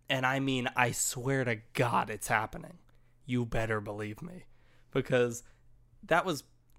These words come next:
honestly one of the things I liked about the movie, was how unbelievable that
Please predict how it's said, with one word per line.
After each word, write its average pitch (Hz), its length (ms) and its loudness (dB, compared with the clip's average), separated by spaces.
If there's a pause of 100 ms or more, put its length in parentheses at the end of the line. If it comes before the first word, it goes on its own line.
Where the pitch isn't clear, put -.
(140)
honestly 156 380 2
one 147 160 2
of 147 80 4
the 143 80 2
things 151 240 -2
I 139 80 4
liked 127 320 0
about 135 240 2
the 127 60 -6
movie, 131 300 2
was 120 180 -2
how 135 280 0
unbelievable 151 1000 -2
that 127 280 -2